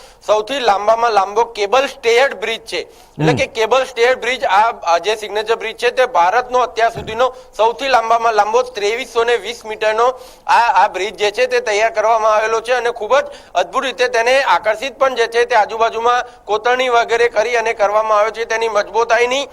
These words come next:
Speaker 1: અ, ચોકસાઈ જે છે તે, અ, કરી લેવામાં આવી છે અને પચીસ તારીખે હવે વડાપ્રધાન દ્વારા જ્યારે
Speaker 2: હમ.
Speaker 1: સિગ્નેચર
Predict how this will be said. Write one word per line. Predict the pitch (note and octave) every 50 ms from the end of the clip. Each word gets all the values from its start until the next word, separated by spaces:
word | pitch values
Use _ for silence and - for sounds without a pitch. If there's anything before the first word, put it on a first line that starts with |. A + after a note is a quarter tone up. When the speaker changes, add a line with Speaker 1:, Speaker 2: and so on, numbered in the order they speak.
| - - - - -
Speaker 1:
અ, | G3 G#3+ A#3+ A#3+ B3 A#3+
ચોકસાઈ | A#3+ G#3+ A3 G#3+ - B3 C4 C4+
જે | B3 A#3+ A#3
છે | A3+ - C4 B3
તે, | - A#3 A#3+ A#3+ A#3+
અ, | A#3 G3 F#3+ G3+
કરી | F#3+ A3 A3+ A#3
લેવામાં | A#3+ A#3 A3+ A#3 A3+ A3 A3+ A3
આવી | A3 A3+ A#3+
છે | A3+ C4+
અને | C4 A#3 A#3+
પચીસ | B3 A#3+ D4+ D4+ - - D4 C#4
તારીખે | - C4 A#3+ A#3+ A#3+ A#3+ B3+
હવે | B3+ A#3 G#3+ A#3 A#3+ A#3 - - - - E3+
વડાપ્રધાન | G3 G#3+ A#3 A#3 A3 A#3 G3+ A#3 A#3+ A#3+
દ્વારા | - A3 A3+ G#3+ B3 A#3+
જ્યારે | - A3 A#3 B3+
Speaker 2:
હમ. | C#4+ -
Speaker 1:
સિગ્નેચર | - A#3 G#3 A#3 B3 B3+ C4 C4+